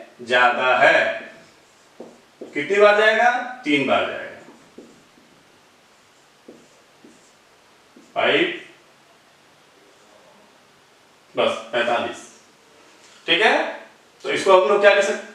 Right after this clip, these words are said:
पहले तो cos माइनस theta है, cos माइनस theta equal to क्या होता है, cos प्लस theta, ये तो मालूम ही होगा ना, ग्यारह सौ पच्चीस अंश। पहले तो ये माइनस गायब कर दीजिए, फिर इसको क्या लिख देंगे,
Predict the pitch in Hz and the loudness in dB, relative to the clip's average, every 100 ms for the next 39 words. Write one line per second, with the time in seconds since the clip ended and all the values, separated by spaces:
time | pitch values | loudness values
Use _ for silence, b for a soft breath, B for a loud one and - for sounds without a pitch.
0 | - 185 226 240 208 214 220 - 233 220 | 2 2 2 2 4 4 4 0 2 0
1 | 220 226 226 226 220 - - b b 151 | 4 4 6 0 -4 -14 -20 b b 2
2 | 180 - 190 202 208 - 214 208 220 226 | 2 2 0 0 -2 2 2 2 -2 -2
3 | 226 233 202 - - - - - - - | 2 4 4 2 -6 -6 -14 -20 -20 -12
4 | - 156 165 - 151 143 - 117 107 107 | 2 4 4 0 -2 0 0 -4 -8 -6
5 | 120 127 123 139 180 208 185 175 - - | -6 -6 -2 2 2 4 2 2 0 -2
6 | 117 - - _ _ _ - - - - | -4 -14 -20 _ _ _ -20 -20 -20 -20
7 | _ - - - - - 135 135 151 - | _ -20 -20 -20 -20 -6 2 2 4 2
8 | - - 120 117 - - - 117 - 139 | 2 0 -2 -4 -8 -12 -2 0 2 2
9 | 143 131 143 135 135 135 135 139 135 143 | 2 2 0 0 2 2 0 -4 -6 -14
10 | 143 - - _ _ _ _ - - - | -20 -20 -20 _ _ _ _ -20 -20 -20
11 | - - - - - - _ _ - - | -20 -20 -20 -20 -20 -20 _ _ -20 -20
12 | - 196 214 240 240 - - 180 185 185 | -4 2 4 2 -6 -12 -14 -6 -2 4
13 | 190 190 208 214 220 | 4 4 2 2 2